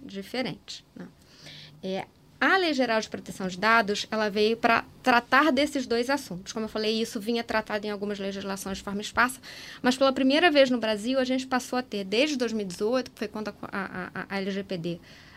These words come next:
a, foi aprovada, uma legislação bem estruturada, bem focada nesses dois temas. Então, ela estabelece uma série de obrigações pra nós, empresas, sobre como que a gente vai lidar com os dados, ah,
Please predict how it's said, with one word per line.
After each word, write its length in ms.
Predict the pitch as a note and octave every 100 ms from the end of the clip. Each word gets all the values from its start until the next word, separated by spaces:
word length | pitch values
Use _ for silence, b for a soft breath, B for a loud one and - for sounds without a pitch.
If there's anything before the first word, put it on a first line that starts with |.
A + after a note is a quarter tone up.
| -
a, 360 | F3+ E3 - -
foi 240 | - G3+
aprovada, 600 | F3 F3+ F3+ G#3 A#3+ F#3+ G3 _ - _ _ _ - -
uma 200 | A#3 B3
legislação 580 | A#3+ A#3 A3 G#3+ C4 C4
bem 160 | B3
estruturada, 800 | E4 - - D#4+ E4 A#3+ A3 A#3+
bem 160 | A3 C#4+
focada 580 | - E4 - A#3 B3 A3
nesses 320 | A3 A3+ A3
dois 240 | G#3+ C4
temas. 420 | - F#3 E3+ E3+ - b b b b b
Então, 340 | G#3 G3+ B3 B3+
ela 300 | A3+ A#3 A#3+ A#3+
estabelece 500 | - C4 A#3 B3 B3+
uma 140 | C4
série 340 | B3+ - D#4 F4+
de 80 |
obrigações 560 | D#4+ C#4+ C4+ C4 B3 B3
pra 160 | - A#3+
nós, 300 | A3+ G#3+ G#3
empresas, 640 | A3+ A3 G3+ G3 G3 - b b
sobre 280 | A#3+ G#3
como 280 | G#3+ A#3+ C4+
que 80 | D4
a 60 | B3+
gente 240 | B3 B3
vai 160 | A3+ G#3+
lidar 420 | G#3 F#3+ A3+ D#4+
com 120 | -
os 100 | B3
dados, 560 | G3 F#3 A#3 D#4 C#4 - _
ah, 160 | G#3 G3